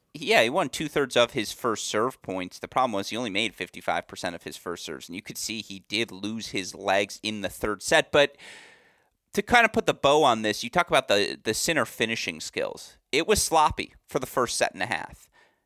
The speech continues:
Then it wasn't. And, like, credit to Sinner, races out to a break lead in the second set, hands that break back right away, right? All of a sudden, it's two all. But then he begins to extend, you know, again,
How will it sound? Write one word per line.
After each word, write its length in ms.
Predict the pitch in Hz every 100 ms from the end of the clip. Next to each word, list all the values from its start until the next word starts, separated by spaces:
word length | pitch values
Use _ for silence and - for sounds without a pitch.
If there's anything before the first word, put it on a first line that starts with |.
| _ _ _ _ _ -
Then 120 | 208
it 140 | 254
wasn't. 560 | 123 160 - - _ _ _ 135
And, 200 | 160 175
like, 340 | 175 160 - - _ _
credit 360 | - 339 440 -
to 160 | 240
Sinner, 460 | - 190 175 170 165 _ _ _
races 500 | 110 135 175 214 180
out 220 | 165 160
to 100 | 170
a 40 | 147
break 300 | 147 139 -
lead 240 | 135 131
in 120 | 120
the 80 | 120
second 400 | - 113 - 117
set, 360 | - 95 92 - _ _ _
hands 400 | - 147 147 170 -
that 220 | 151 -
break 320 | 120 123 -
back 340 | 113 104 101 - -
right 400 | - 104 113 117
away, 260 | 104 92 -
right? 280 | - 95 113 -
All 180 | 107
of 60 | 113
a 60 | -
sudden, 300 | 127 101 90
it's 220 | - -
two 220 | 117 90
all. 160 | 62 -
But 140 | -
then 140 | 156 233
he 120 | 349
begins 380 | 339 370 370 -
to 100 | 320
extend, 360 | 320 - 247 262
you 80 |
know, 100 | 262
again, 300 | 254 277 160